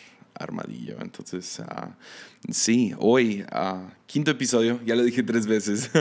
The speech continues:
<laughs> ah, pero estoy bien emocionado, quinto episodio. Y, ah, el tema de hoy es tres tipos de manos, tres tipos de manos. Y, eh, más o menos estoy medio concluyendo una serie de tres diferentes episodios,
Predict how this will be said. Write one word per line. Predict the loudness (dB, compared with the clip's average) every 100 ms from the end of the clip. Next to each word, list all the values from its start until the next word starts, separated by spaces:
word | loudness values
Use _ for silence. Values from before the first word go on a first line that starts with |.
| 0 -6
<laughs> | -4 -2 2
ah, | 2 2 2
pero | 2
estoy | 0 4 4
bien | 6 4
emocionado, | 4 2 0 0 0 0
quinto | 2 4
episodio. | 2 0 0 2 2 0 -2 -8 -20 -20 -4
Y, | 0 2 2
ah, | 0 -2 -4 -4 -6 -6 -8 -8 -12 -14 -20 -20 -8
el | -4 -2 0
tema | 0 2 4
de | 4
hoy | 4 2
es | 0 -4 0
tres | 2 4 0 -4
tipos | 0 0 2 0 0 0
de | -2
manos, | 0 0 0 -4 -8 -8 -4
tres | 2 2 2
tipos | -2 -2 -2
de | -2
manos. | -2 -2 -4 -8 -10 -12 -14 -14 0
Y, | 4 6 6
eh, | 4 2
más | 2 2 0
o |
menos | 0 -2
estoy | 0 -2
medio | -2 0 4 2
concluyendo | 2 0 2 2 4 4 4 4 2
una | 0 0 0
serie | 0 0 0 2
de | 0
tres | -2 0 2 4 2 -2
diferentes | -2 0 -2 -2 -4
episodios, | -6 -4 0 2 2 0 -4